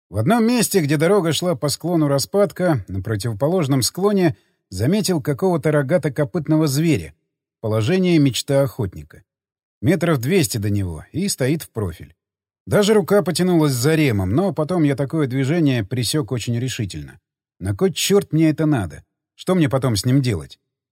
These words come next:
Когда впереди на холмике показались дома вроде моего, я остановился и сверился с картой. Да, это Эвергрин. Доехал. Похоже, местечко вроде Гренби, только помоднее будет.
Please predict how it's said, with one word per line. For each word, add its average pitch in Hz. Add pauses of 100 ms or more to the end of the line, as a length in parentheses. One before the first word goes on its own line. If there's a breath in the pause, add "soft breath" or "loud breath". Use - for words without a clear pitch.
(720)
Когда 160
впереди 190
на 185
холмике 185
показались 131
дома 139
вроде 131
моего, 135 (400)
я 123
остановился 156
и 135
сверился 147
с -
картой. - (540)
Да, 123
это 165
Эвергрин. 120 (200)
Доехал. 101 (640)
Похоже, 190
местечко 175
вроде 160
Гренби, 139 (180)
только 135
помоднее 139
будет. 90